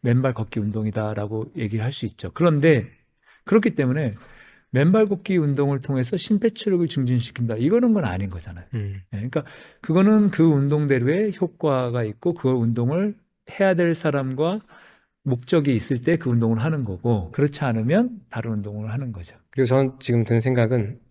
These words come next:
Speaker 2: 맨발 걷기를 직접 해보니까 어쩔 수 없이 이게 자연스럽게 공원에 가게 되고
Speaker 1: 네.
Speaker 2: 자연에 가게 되잖아요.
Speaker 1: 맞습니다.
Speaker 2: 그냥 그 자체에서 오는 것도 진짜 무시할 수 없는 것 같고,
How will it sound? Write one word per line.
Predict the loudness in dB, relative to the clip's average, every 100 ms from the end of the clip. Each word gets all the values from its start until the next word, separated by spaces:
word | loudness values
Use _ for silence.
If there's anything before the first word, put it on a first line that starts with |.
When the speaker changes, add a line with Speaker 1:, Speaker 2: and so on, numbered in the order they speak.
| -2
Speaker 2:
맨발 | 0 2
걷기를 | 2
직접 | 0 0
해보니까 | 2 2 2 2 0 -2 -4 -14 _ _ _ _ _ 0
어쩔 | 4
수 | 4
없이 | 2 2
이게 | 0
자연스럽게 | 2 0 2 0 0 -2
공원에 | 4 4 6 4
가게 | 2 2
되고 | 0 -2 -4
Speaker 1:
네. | -8 -10
Speaker 2:
자연에 | -4 2 4
가게 | 4 4
되잖아요. | 0 -4 -4 -6
Speaker 1:
맞습니다. | -8 -12 -12 -12 -16 -6
Speaker 2:
그냥 | -4 0
그 | 2
자체에서 | 0 0 4 4 6 4 6 8 6 0 -2
오는 | 2 4 4
것도 | 2 2 4 4 0
진짜 | -4 0
무시할 | 0 2 0
수 | 0
없는 | -2 0
것 | 0
같고, | -4 -4 -6